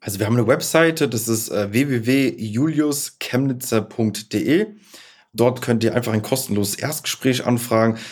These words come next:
Das heißt, wir schauen uns im ersten Schritt einmal kurz an, ja, wo ist die aktuelle Situation, äh, wo steht ihr denn grob? Und, ähm, im nächsten Schritt, äh, wenn das dann soweit alles passt und die Zusammenarbeit macht Sinn,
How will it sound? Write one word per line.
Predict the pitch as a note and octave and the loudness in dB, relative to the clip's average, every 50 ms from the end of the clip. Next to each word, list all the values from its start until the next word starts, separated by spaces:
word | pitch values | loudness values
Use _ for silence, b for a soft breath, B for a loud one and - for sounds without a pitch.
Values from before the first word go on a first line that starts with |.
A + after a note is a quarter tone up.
| B B | B B
Das | - - G2 - | -8 -6 -2 2
heißt, | A2 A2+ A2+ A#2 | 2 2 2 2
wir | G#2+ G2 | 0 -2
schauen | - - A2 | 0 2 2
uns | A2+ G#2+ | 2 2
im | G#2 F#2+ | 0 -2
ersten | - - A#2 A#2 - - G2+ | 0 0 0 0 -2 -4 -2
Schritt | - - G#2+ - | -2 -2 -2 0
einmal | G#2 G#2+ G#2 G2+ | 0 0 0 0
kurz | G2 - G2+ F#2+ - | -2 -4 -4 -4 -4
an, | - B2+ B2+ B2 | -4 -2 0 2
ja, | A2+ G#2+ G2+ | 2 2 0
wo | G2 G2+ G#2 | 0 0 -2
ist | G2+ - - | -2 -2 -2
die | - - | -4 -4
aktuelle | A#2+ A#2 - G#2 G#2 - | -2 -2 0 0 0 0
Situation, | - - D#3+ D#3+ D#3 D#3 - - D3 C#3+ C#3 C3+ C3 B B B B B _ | 0 2 0 0 0 0 2 2 4 4 4 2 0 B B B B B _
äh, | - G#2 A2 A2 G#2 | 0 2 2 2 2
wo | G2 G#2+ | 0 0
steht | G#2 - - E3 D#3+ C#3 | 0 0 0 0 0 0
ihr | B2+ | 0
denn | C3+ C3+ C3 A#2+ | 2 2 0 0
grob? | - - - B2+ C3+ B2+ - - _ _ _ B B B B B B _ _ | -2 -2 0 0 0 0 -2 -8 _ _ _ B B B B B B _ _
Und, | - A2+ A2+ A2+ A2 G2 - - | 2 2 4 4 2 0 0 0
ähm, | G#2+ A2 A2 | 2 2 4
im | A2 G#2+ | 4 4
nächsten | G#2+ B2 - - - A2+ | 2 2 0 -2 -4 -4
Schritt, | A2 - - A#2 A2+ G#2+ - | -4 -2 -2 -2 -2 -2 -2
äh, | - G2+ G#2+ G#2 | 0 0 0 2
wenn | G#2 A2 G#2+ | 2 0 0
das | G#2+ G#2 | 0 -2
dann | - G#2 G#2 | -2 -4 -4
soweit | F#2+ G#2 G2 - | -2 -2 -4 -2
alles | F#2+ G2+ F#2+ - | -4 -6 -6 -2
passt | - - F3 F3+ - - | 0 2 2 2 0 -2
und | A2+ | -4
die | G#2 - | -4 -2
Zusammenarbeit | - A2 A2+ G#2+ G#2+ G#2+ G#2 - | -2 0 0 2 2 0 0 0
macht | F#2+ G2 F#2+ - - | -4 -8 -8 -10 -2
Sinn, | - C#3 D3 D#3 C#3+ | 0 2 2 2 0